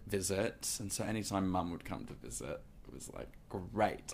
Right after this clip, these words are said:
I have a school I D, so I can get us two twenty-five dollar student tickets." And Mum, we would go see, like,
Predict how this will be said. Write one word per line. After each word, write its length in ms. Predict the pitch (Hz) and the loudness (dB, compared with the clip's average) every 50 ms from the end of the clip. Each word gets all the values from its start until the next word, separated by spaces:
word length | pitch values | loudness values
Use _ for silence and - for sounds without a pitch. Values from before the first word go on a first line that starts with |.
| - - | 2 8
I 140 | 104 107 | 8 10
have 140 | 113 120 123 | 10 10 6
a 40 | 131 | 4
school 320 | - - - 113 107 101 | 0 2 4 6 8 10
I 120 | 104 98 98 | 10 8 8
D, 260 | 92 101 92 92 95 | 6 4 2 2 2
so 220 | 98 - - 104 98 | 2 6 8 8 8
I 80 | 98 | 8
can 120 | 92 95 98 | 8 4 2
get 160 | 95 98 92 | 2 2 2
us 180 | 92 92 - - | 2 0 -2 -2
two 260 | - - 117 117 113 | 0 2 4 4 4
twenty-five 840 | - - 113 107 104 104 104 101 101 95 90 - - 98 98 98 95 | 2 2 2 2 4 4 4 2 2 0 0 2 2 2 2 2 2
dollar 420 | - 95 95 95 92 92 90 98 98 - | 2 2 2 4 2 2 2 0 -2 -4
student 360 | - - - 117 104 98 92 | -2 2 4 4 4 4 2
tickets." 580 | - 98 - 95 107 110 - - - - - - - - - - - - - - - - - | 0 0 2 4 2 2 2 -2 -6 -6 -6 -4 -4 -2 2 6 6 6 4 4 -4 -8 -4
And 120 | - 107 110 | 0 4 6
Mum, 320 | 107 107 104 104 104 - - - - - - | 8 8 8 6 4 0 -2 -8 -12 -4 4
we 120 | 104 117 | 6 6
would 200 | 117 104 107 98 | 8 8 6 4
go 180 | - 117 110 107 | 4 6 6 6
see, 260 | - - - 107 98 | 6 4 4 4 4
like, 340 | 95 92 90 87 - - - | 4 4 2 2 0 -4 -6